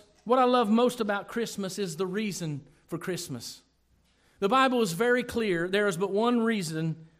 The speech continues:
for Christmas. That is, the greatest gift ever given was given to mankind. The Lord Jesus Christ came into the world to save sinners,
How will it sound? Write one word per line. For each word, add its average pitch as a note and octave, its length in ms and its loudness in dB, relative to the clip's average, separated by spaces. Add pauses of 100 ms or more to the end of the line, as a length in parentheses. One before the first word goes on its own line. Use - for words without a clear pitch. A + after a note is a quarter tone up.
for F#3 100 -4
Christmas. E3+ 640 -6 (520)
That A#3+ 200 2
is, A3+ 200 0
the G#3 80 2
greatest G#3+ 540 -2
gift F#3+ 460 0
ever A#3 340 2
given E3+ 480 2 (200)
was F3 200 0
given D3+ 520 0 (200)
to F3+ 140 2
mankind. E3+ 760 0 (420)
The G3 120 4
Lord A3+ 340 4
Jesus A#3+ 460 0
Christ E3 720 0 (540)
came C4+ 720 6 (200)
into B3 300 2
the B3+ 140 4
world F3+ 800 8
to G3+ 100 6
save G#3+ 400 4
sinners, F3+ 640 2